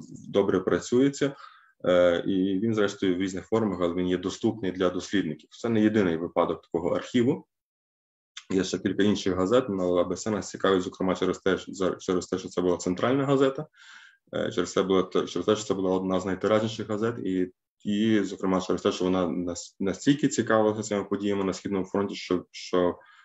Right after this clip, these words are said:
знаходила можливість відрядити сюди, на схід, до Львова, зокрема, своїх кореспондентів, так, про що ми вже, ми вже говорили. І, е, ця теза, яку ви могли побачити також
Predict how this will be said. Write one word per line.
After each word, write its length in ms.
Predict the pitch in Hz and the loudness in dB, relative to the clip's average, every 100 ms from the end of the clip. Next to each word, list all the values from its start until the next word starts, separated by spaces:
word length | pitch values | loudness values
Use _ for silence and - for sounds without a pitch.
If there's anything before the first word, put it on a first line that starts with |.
| _ | _
знаходила 560 | - 90 85 113 113 98 | -10 -6 0 2 2 2
можливість 500 | 92 90 101 98 92 | 2 2 2 0 -2
відрядити 520 | 92 92 92 95 87 | -2 0 2 0 -2
сюди, 380 | - 82 87 98 | -4 -4 0 0
на 120 | 85 | 0
схід, 360 | - - 95 - | -6 -4 -4 -2
до 140 | 90 | -4
Львова, 360 | 82 85 90 98 | -4 0 2 2
зокрема, 480 | 95 92 92 90 90 - - - | -2 -2 0 0 -4 -12 -20 -18
своїх 380 | - - 87 85 | -14 -4 -2 -2
кореспондентів, 800 | - - - 80 78 95 101 - | -2 -4 -2 -4 -2 -2 -2 -8
так, 200 | 85 - | -8 -10
про 120 | - | -12
що 180 | - 82 | -8 -6
ми 120 | 80 | -4
вже, 240 | 78 82 82 _ _ _ _ _ | -4 -6 -6 _ _ _ _ _
ми 120 | 82 | -8
вже 180 | 78 82 | -4 -2
говорили. 520 | 82 82 82 78 76 - _ _ _ _ - - 92 - | 0 0 0 0 -2 -6 _ _ _ _ -18 -18 -12 -2
І, 140 | 131 | 0
е, 560 | 147 - 113 107 104 101 | 2 2 4 6 6 4
ця 120 | 127 | 0
теза, 300 | 117 135 131 | 2 2 4
яку 200 | 113 113 | 0 0
ви 80 | 113 | 0
могли 200 | 110 110 | 0 0
побачити 480 | 107 101 113 113 - | 0 0 -2 -2 -10
також 400 | - 92 104 104 | -12 -4 -2 -2